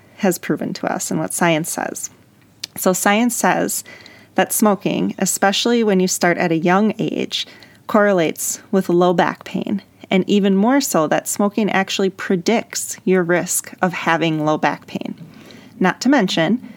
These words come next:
when you're a smoker, your body is depleted of its normal oxygen supply,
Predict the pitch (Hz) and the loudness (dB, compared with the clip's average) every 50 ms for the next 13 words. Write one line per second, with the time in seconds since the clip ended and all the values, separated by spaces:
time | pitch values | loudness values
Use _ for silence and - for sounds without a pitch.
0 | - - - 190 190 180 175 175 175 180 - - 175 160 151 - 165 165 180 196 | -20 -6 0 2 2 2 2 2 0 0 -2 -2 -2 -2 0 0 0 0 0 2
1 | 185 170 160 160 165 165 170 170 - 180 - - - - 247 254 240 196 175 170 | 2 0 0 2 0 0 -2 -2 -2 -4 -4 -2 0 2 2 4 4 4 4 2
2 | 175 165 160 - - 170 165 160 170 - - 156 160 - - - 185 - 151 156 | 2 0 -2 0 0 0 2 2 0 0 0 0 -2 -2 -6 -8 -6 -4 -4 -4
3 | - - 175 - - - - - - 202 | -4 -6 -8 -8 -6 -6 -4 -4 -4 -6